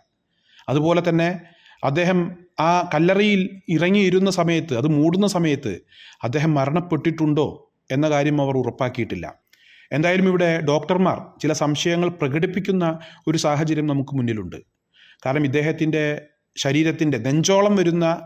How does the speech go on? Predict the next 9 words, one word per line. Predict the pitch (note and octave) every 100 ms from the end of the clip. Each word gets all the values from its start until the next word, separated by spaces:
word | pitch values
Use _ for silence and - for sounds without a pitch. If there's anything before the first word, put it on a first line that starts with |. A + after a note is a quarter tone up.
| - _ _ _ _ -
ഉയരത്തിൽ | D3+ E3 E3+ E3+ F2+ - _ _ _ _ _ _ _ -
കർപ്പൂരവും | C#3 - D#3 D#3+ E3 D#3+
അതുപോലെ | D3+ D3+ D3+
തന്നെ | D3 D3+ D3+ D3+
പുഷ്പങ്ങളും | - C3 - D#3+ D#3 D3 D#3 F3 - _ _ _ _ _
പൂജാദ്രവ്യങ്ങളുമൊക്കെ | - C#3+ E3+ E3+ D#3+ D3 F#3 F#3+ F#3 E3+ E3+
നിറഞ്ഞിരുന്നു | E3 D3 D#3+ D3+ C#3+ C#3+
എന്നാണ് | C3+ C3+ A#2+
പറയുന്നത് | G#2+ G#2 G2 E2+